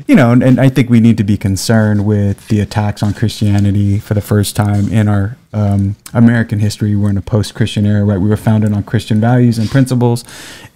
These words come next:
And, um, but the, a lot of our brothers and sisters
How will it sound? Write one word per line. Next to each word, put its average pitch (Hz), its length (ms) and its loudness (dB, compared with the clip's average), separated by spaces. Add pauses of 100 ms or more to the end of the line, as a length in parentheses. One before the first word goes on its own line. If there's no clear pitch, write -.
And, 110 480 2
um, 107 440 -2 (580)
but 117 180 2 (680)
the, 104 280 -4
a 110 80 2
lot 123 260 2
of 120 80 -2
our 117 80 2
brothers 110 380 -2
and 107 100 -4
sisters 104 600 -6